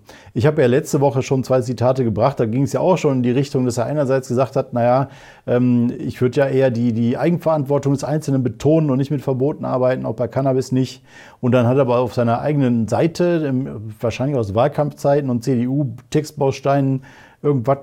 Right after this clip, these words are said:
stehen gehabt von wegen, ähm, „Das Cannabis-Gesetz gefährdet die Jugend, ist ein schlechtes Gesetz“ und so weiter. Dieser Eintrag, den, den ich letzte Woche noch zitiert habe, ist übrigens gelöscht mittlerweile. Den findet man wohl gar nicht mehr auf der Seite von Henrik Streeck.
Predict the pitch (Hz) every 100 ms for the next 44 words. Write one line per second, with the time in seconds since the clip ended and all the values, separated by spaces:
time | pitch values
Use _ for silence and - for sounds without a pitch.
0 | - - 147 147 127 139 - 123 123 135
1 | 131 131 127 120 120 120 120 123 - 131
2 | 139 123 123 - - 120 131 - 110 143
3 | 143 - 107 139 175 127 123 117 131 147
4 | 143 113 107 160 151 120 110 113 160 165
5 | 175 - - - - - 196 190 160 -
6 | 175 190 139 143 131 139 127 170 175 135
7 | 131 123 120 123 170 165 143 143 - 160
8 | 156 127 123 127 196 214 - 120 110 110
9 | 107 107 117 117 113 208 - 117 113 117
10 | 113 113 113 117 143 - 110 113 117 113
11 | 110 110 110 107 - 110 139